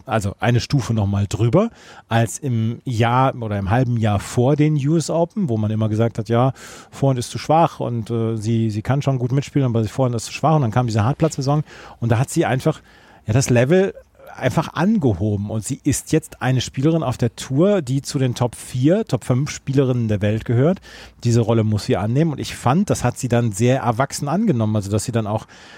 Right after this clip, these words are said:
äh, dieses Selbstverständnis hat, ich gehöre dazu, zu den allerbesten Spielerinnen und ich bin jetzt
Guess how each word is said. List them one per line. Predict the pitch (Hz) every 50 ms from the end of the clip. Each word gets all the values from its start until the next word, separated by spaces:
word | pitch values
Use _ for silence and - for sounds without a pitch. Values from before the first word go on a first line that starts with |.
| - - - _ _
äh, | - 143 139
dieses | 123 110 110 98 90 -
Selbstverständnis | 123 143 202 - - - - 220 - - - 120 117 110 - 113 107 -
hat, | 117 101 -
ich | - - -
gehöre | - 117 95 101 151 180 - 117
dazu, | 98 104 95 - - - 240 220 139
zu | - - 117
den | 107 110 113
allerbesten | - 123 143 131 101 110 104 - - - 107
Spielerinnen | - - - 185 196 185 123 101 113 123 139 139
und | 117 117 110
ich | 101 -
bin | - 139 143
jetzt | 151 151 - - -